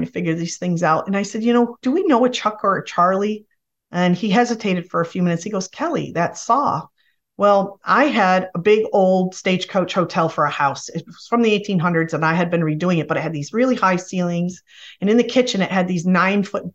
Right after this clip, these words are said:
pocket doors. And when I'd first moved into the farm, I had put everything in the barns and I would bring the boxes in little by little, decorate the house. And so one day I was cleaning out the rest of the barn. Everything was done, but there was some,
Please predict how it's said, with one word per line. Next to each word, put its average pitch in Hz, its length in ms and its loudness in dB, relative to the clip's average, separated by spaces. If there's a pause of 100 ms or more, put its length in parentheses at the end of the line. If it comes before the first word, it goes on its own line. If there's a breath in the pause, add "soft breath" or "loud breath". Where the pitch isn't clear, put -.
(100)
pocket 170 360 -2
doors. 170 460 -2 (600 soft breath)
And 180 120 0
when 196 120 4
I'd 196 120 0
first 247 280 2
moved 214 180 2
into 208 180 0
the 185 100 -4
farm, 170 480 2 (340 soft breath)
I 170 140 2
had 175 260 0
put 214 120 -4
everything 226 300 2
in 208 120 2
the 185 40 2
barns 170 560 2
and 175 100 0
I 170 60 0
would 165 140 0
bring 202 160 4
the 196 80 2
boxes 180 420 2
in 180 100 2
little 180 200 4
by 175 180 4
little, 170 320 2
decorate 175 460 -2
the 160 60 -2
house. 170 420 -2
And 170 200 -4 (280 loud breath)
so 220 160 0
one 247 220 6
day 220 120 6
I 208 60 6
was 196 120 0
cleaning 226 300 2
out 180 160 0
the 185 80 0
rest 180 220 0
of 180 40 -2
the 165 60 2
barn. 151 280 2
Everything 196 340 0
was 170 180 0
done, 151 320 2
but 190 100 -8
there 247 120 6
was 254 80 -2
some, 254 200 4